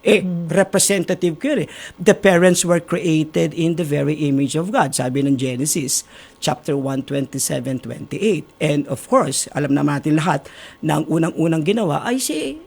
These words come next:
Speaker 1: Adan at si Eva na siyang magulang natin. And so, honoring your father and mother, meaning you are honoring God. And dishonoring them is also tantamount to dishonoring God.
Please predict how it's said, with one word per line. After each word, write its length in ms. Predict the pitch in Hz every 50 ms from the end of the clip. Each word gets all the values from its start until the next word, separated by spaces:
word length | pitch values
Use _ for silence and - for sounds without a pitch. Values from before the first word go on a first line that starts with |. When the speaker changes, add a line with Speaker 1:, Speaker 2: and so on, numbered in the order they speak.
| - _ _ _ _ _ -
Speaker 1:
Adan 400 | 311 302 247 220 196 190 214 277 - - - _ _ -
at 80 | 208 -
si 160 | - - -
Eva 280 | 269 311 262 185 - 214
na 80 | 269 311
siyang 320 | - - - - 294 285 - - _ _ _ _ _ _ _ _ _ -
magulang 480 | - 269 208 190 190 214 233 254 302
natin. 400 | 311 311 311 311 - 160 160 156 - - _ - - - - - - - - - - - 180
And 160 | 185 196 -
so, 240 | - 226 180 170 -
honoring 440 | - 185 190 208 233 240 247 254 262
your 160 | 269 269 254
father 400 | 247 - 262 247 247 247 226 262
and 160 | - 247 254 262
mother, 560 | 302 349 381 359 294 220 160 180 214 277 - - - - - - - - -
meaning 480 | - 294 370 330 233 269 220 254 -
you 240 | - 339 311 330 381
are 160 | 392 311 -
honoring 560 | - 202 185 180 190 208 214 208 220 220 226 277
God. 240 | 294 294 - 160 - _ _ _ - - _ _ _ _ _ _ _ _ _
And 320 | - 214 208 196 190 180
dishonoring 880 | - 123 180 170 - - - - 156 175 170 170 170 160 160 156 147 139
them 400 | 135 226 294 269 170 135 113 - - - -
is 160 | - 120 -
also 400 | - 139 139 143 - - 139 131
tantamount 720 | - - 139 131 123 - 143 135 131 135 135 131 123 - -
to 160 | 120 113 120 - _ _ _ -
dishonoring 560 | 180 - - 139 139 123 117 120 123 123 123
God. 160 | 123 120 -